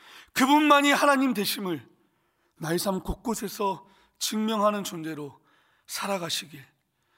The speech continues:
간절히 소망합니다. 네, 기도하시겠습니다. 사랑하는 성도 여러분, 하나님은 살아계십니다. 그분은 통치자이십니다.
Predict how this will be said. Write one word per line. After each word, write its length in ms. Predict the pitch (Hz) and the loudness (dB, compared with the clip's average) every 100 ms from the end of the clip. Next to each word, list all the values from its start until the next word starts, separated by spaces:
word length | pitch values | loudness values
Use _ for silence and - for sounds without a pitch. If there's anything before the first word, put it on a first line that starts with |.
| _ - | _ -18
간절히 420 | - 165 165 160 | -12 -10 -10 -10
소망합니다. 720 | - 175 151 143 127 - _ _ _ _ _ _ _ | -12 -12 -12 -14 -20 -20 _ _ _ _ _ _ _
네, 80 | - | -20
기도하시겠습니다. 920 | - 160 147 - 151 - 143 139 123 _ _ _ _ _ _ _ _ _ _ _ _ _ _ _ _ _ _ - _ | -12 -10 -8 -10 -12 -16 -18 -18 -20 _ _ _ _ _ _ _ _ _ _ _ _ _ _ _ _ _ _ -20 _
사랑하는 380 | - 196 196 190 | -6 -2 0 0
성도 280 | 180 196 180 | -2 -2 -2
여러분, 400 | 160 156 151 131 - _ _ _ _ _ _ _ _ _ | -2 -6 -8 -12 -14 _ _ _ _ _ _ _ _ _
하나님은 540 | - - 247 233 220 220 | -10 -4 0 2 2 0
살아계십니다. 920 | - 208 165 151 170 156 160 139 - _ _ _ _ _ _ _ _ _ _ _ _ - | 0 -2 -2 -2 -4 -8 -10 -16 -20 _ _ _ _ _ _ _ _ _ _ _ _ -8
그분은 640 | 226 214 233 233 175 - - _ _ _ _ _ _ | -2 2 2 2 0 -4 -18 _ _ _ _ _ _
통치자이십니다. 1200 | - 254 240 269 214 196 160 226 170 - - - | -6 -4 -4 -6 -6 -6 -4 -6 -10 -16 -20 -20